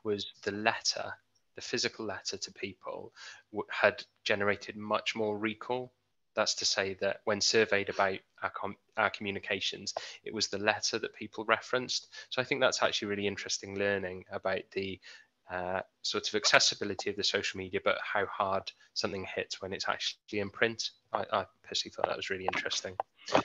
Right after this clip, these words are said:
We did, the only other thing I'd say is I'm aware that there was influencer engagement, uh, as part of our social media strategy. I don't know specifically what that means, but if there's TikTok stars who are <laughs> influencers that we've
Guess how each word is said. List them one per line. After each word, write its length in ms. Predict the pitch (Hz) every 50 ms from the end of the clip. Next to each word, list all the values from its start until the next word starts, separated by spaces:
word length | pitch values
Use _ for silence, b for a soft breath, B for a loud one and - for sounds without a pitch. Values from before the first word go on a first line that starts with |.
| B - -
We 80 | - 127 - -
did, 220 | 160 165 160 - - _ -
the 100 | 143 151
only 160 | 156 156 151
other 100 | 147 139
thing 120 | 139 143 139
I'd 100 | 131 -
say 160 | - 135 123
is 100 | 120 - - - _ -
I'm 120 | - 123 123
aware 240 | 123 131 131 131 127
that 100 | 123 120
there 80 | 127
was 140 | 120 113 -
influencer 800 | - 127 113 107 - - - 98 95 92 92 - - - 95 92 - - -
engagement, 880 | 107 98 92 92 92 92 98 - - - 98 95 110 - - - - B B B B B B B -
uh, 240 | 98 92 92 98 -
as 120 | 101 104 -
part 260 | - - - 98 87
of 60 | -
our 100 | 95 92
social 340 | - - 98 92 - - 95
media 200 | 95 92 - -
strategy. 560 | - - - - - - - - 131 131 - B B B B B B B
I 60 | 95
don't 260 | 95 101 104 104 101 - _ _
know 260 | - 104 101 101 117 135
specifically 680 | 135 - - - - - 131 117 - 120 - - 123 113
what 220 | 117 120 113 -
that 160 | - 101 -
means, 360 | 107 107 117 131 135 131 -
but 160 | - - 104 101
if 160 | 104 - -
there's 180 | 101 98 -
TikTok 520 | - - - - - - - - - - -
stars 480 | - - 107 104 101 101 101 95 - B B B B B B B B
who 160 | - 107 101 101
are 140 | 101 98 98 -
<laughs> 220 | - - - - -
influencers 540 | 123 123 110 - - 110 110 - - 110 101 - -
that 80 | 107 104
we've 240 | 104 98 101 -